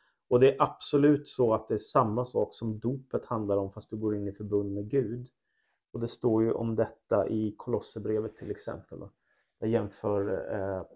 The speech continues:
där jämförs Gamla testamentets förbund med Gud, med Israels folk, och Nya testamentet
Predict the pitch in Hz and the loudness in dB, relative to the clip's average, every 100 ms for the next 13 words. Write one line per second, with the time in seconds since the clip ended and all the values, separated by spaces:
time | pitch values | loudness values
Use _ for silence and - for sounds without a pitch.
0 | _ _ _ 104 107 107 98 - 101 98 | _ _ _ -6 -2 -2 -4 -2 -2 -2
1 | - - _ _ _ - 117 101 101 104 | -8 -20 _ _ _ 4 4 4 -4 -4
2 | - 110 98 98 98 - - - 104 101 | -2 -2 -2 -4 -8 -8 -8 -4 0 0
3 | 98 101 101 98 101 98 - 98 95 - | 0 -4 -4 -4 -4 -6 -4 -4 -4 -6
4 | 101 107 _ _ 123 107 101 95 - - | -6 -6 _ _ -8 -4 -2 -4 -8 -10
5 | 98 90 - | -10 -10 -14